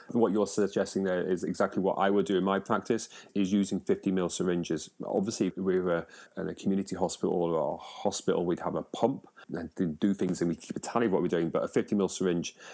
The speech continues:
attached to a three-way tap, attached to the bag of fluid, to a bag of crystalloid is perfect. And often I do a tick tally to remember how many we've given, because it's very easy to forget how many fifty mil syringes you've given. And then depending how many people you've got in your team,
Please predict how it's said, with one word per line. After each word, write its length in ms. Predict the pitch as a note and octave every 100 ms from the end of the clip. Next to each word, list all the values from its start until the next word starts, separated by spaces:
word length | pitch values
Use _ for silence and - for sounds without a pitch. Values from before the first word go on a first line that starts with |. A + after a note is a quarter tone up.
| - -
attached 420 | F2+ - - -
to 80 | -
a 40 |
three-way 320 | - G2+ F2+
tap, 260 | E2 - -
attached 260 | - E2+ -
to 60 |
the 80 | -
bag 160 | D#2+ D#2+
of 140 | D#2
fluid, 340 | F2 D#2+ D#2+ - - -
to 280 | - D#2+ -
a 40 |
bag 240 | - F2 E2+
of 100 | D#2
crystalloid 640 | - F#2 - F2+ E2+ D#2+ - - -
is 120 | -
perfect. 640 | - - G3 F#2+ F3+ - - - -
And 160 | F#2
often 280 | G2 G2 F2+
I 120 | F2
do 260 | E2 F2+ E2
a 120 | E2
tick 320 | - - - -
tally 340 | - E2 D#2 -
to 120 | E2+
remember 260 | D#2 D#2 E2
how 80 |
many 280 | F2 E2 D#2+ -
we've 200 | F2 D#2
given, 240 | D#2+ D#2+
because 220 | D2 D#2+
it's 100 | E2
very 300 | - F#2 F#2 -
easy 360 | G2 F#2+ F#2 F2
to 120 | -
forget 280 | F2+ E2 E2+
how 80 | F2+
many 120 | E2
fifty 280 | - E2 F2+
mil 160 | E2
syringes 420 | - F2 E2 E2
you've 140 | D#2+ D2+
given. 260 | E2+ E2+ D#2+ - -
And 120 | F#2 F#2
then 240 | F2 F2
depending 360 | E2+ G2+ G2+ F2+
how 120 | G2+
many 200 | F2+ D#2+
people 300 | F#2+ F#2 F2
you've 120 | D#2+
got 120 | E2+
in 60 | E2+
your 120 | D#2+
team, 320 | - G2 F2+